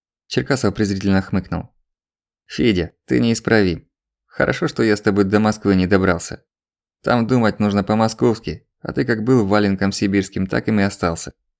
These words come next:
В столице стенка на стенку идёт, стая стая жрёт, тем и живут.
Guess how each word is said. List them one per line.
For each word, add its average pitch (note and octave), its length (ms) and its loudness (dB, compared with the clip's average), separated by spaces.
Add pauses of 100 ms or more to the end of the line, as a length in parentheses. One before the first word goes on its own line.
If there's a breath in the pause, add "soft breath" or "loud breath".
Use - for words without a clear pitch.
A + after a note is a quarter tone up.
(540)
В - 80 -18
столице E3 380 0
стенка C3 360 0
на B2+ 100 2
стенку B2+ 380 0
идёт, G#2+ 480 0
стая B2 360 0
стая A#2 360 2
жрёт, G2+ 440 2 (140)
тем B2 220 0
и A#2 40 2
живут. G#2+ 460 0